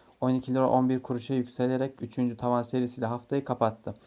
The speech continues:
Seans bitimi tavan fiyat on iki lira on bir kuruşta bekleyen on altı bin yedi yüz seksen üç emirle birlikte otuz iki virgül dokuz yüz seksen bir bin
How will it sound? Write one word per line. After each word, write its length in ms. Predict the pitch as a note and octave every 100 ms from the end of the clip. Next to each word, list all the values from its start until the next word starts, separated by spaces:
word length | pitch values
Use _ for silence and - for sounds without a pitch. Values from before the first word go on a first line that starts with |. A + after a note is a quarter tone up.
| - - - _
Seans 480 | - C3 C3 D3+ -
bitimi 260 | C#3+ C3+ C#3
tavan 340 | C3 B2+ C#3
fiyat 300 | C#3 C3+ C3
on 160 | A#2+ B2+
iki 200 | C3 C3+
lira 160 | C3
on 200 | A#2 A#2+
bir 120 | C3+
kuruşta 460 | C3 - A#2+ - A#2
bekleyen 400 | A#2 A#2 A2 B2 - - - -
on 160 | B2+
altı 400 | C3+ C#3 C3+ B2+
bin 100 | A#2+
yedi 240 | B2+ A#2+ A#2+
yüz 120 | B2
seksen 320 | B2+ B2 C3+
üç 120 | C3
emirle 400 | B2 A#2+ C3 A#2+
birlikte 440 | A2 G#2 G#2+ - C#3+ - - -
otuz 340 | B2+ B2+ B2+ B2
iki 220 | B2 C#3+
virgül 300 | B2+ C3 B2+
dokuz 300 | B2 C3 B2
yüz 120 | B2+
seksen 480 | - B2 - B2+ B2+
bir 200 | C3 B2
bin 180 | C#3+